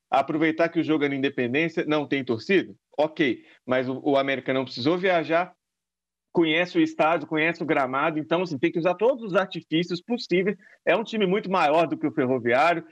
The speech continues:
é um momento melhor de, de temporada, de história, tá na Série A, tem que fazer valer tudo isso. E se precisar mexer no time, tem que mexer também. Jogadores que estão abaixo, a gente fala do, do Ademir, que ainda não recuperou a forma física,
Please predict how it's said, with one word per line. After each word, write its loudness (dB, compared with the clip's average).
é 4
um 2
momento 0
melhor 2
de, -2
de -4
temporada, 2
de -6
história, 0
tá 0
na -4
Série 0
A, 2
tem -2
que -12
fazer 0
valer 2
tudo -2
isso. 0
E -4
se -4
precisar 0
mexer -2
no -6
time, -6
tem -2
que -8
mexer 0
também. -2
Jogadores 0
que -12
estão -2
abaixo, 0
a 4
gente -2
fala 2
do, -2
do 0
Ademir, 0
que -2
ainda 0
não -2
recuperou 0
a -2
forma -2
física, 0